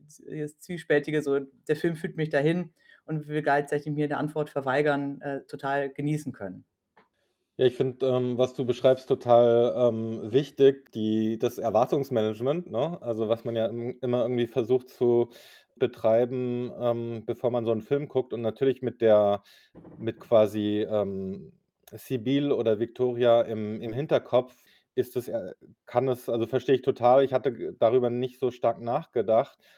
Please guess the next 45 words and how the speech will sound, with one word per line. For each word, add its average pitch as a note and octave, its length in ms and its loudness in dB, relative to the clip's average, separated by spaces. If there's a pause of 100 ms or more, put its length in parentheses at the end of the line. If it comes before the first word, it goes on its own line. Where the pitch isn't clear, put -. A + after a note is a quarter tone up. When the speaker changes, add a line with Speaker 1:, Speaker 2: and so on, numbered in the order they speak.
Speaker 2:
Vielleicht A#2 280 0
auch, A#2 180 -2
weil A#2+ 100 2
ich A#2 80 -6
ein A#2 140 -6
bisschen B2+ 260 -4
distanzierteres A#2 720 -4
Verhältnis G#2 580 -6
habe, G#2+ 280 0
zum A2+ 140 -12
Beispiel G#2+ 260 -6
zu - 160 -20
Sibyl. A#2 460 -4 (500)
Aber A#2+ 300 2
an B2 120 -4
dem B2+ 140 4
ich B2+ 120 -4
auch B2 180 -2
das, A#2+ 220 -4
was B2 140 -6
du A#2+ 100 -12
beschrieben A2+ 360 -8
hast, G#2+ 140 -10
total G#2 320 -4
schätze. - 320 -8
Also F#2 160 -6
dieses G2 240 -10
chaotische, A#2 600 -4
das G#2+ 160 -4
eher G#2+ 340 -2 (380)
psychoanalytische A2+ 1200 -2
Netzwerke. B2 1000 0
Und A2 180 -8
hier A#2+ 160 -2
kommen A2+ 240 -6
wir A2 100 -2
irgendwie A2 340 -6
eher A2+ 200 0
zu - 160 -14
so A2 80 -4
einer, G#2 380 -4 (340)
ähm, A2 360 -2
etwas A#2 340 -2
einengenden A#2 600 -2
Psychotherapie. D#3+ 1000 -4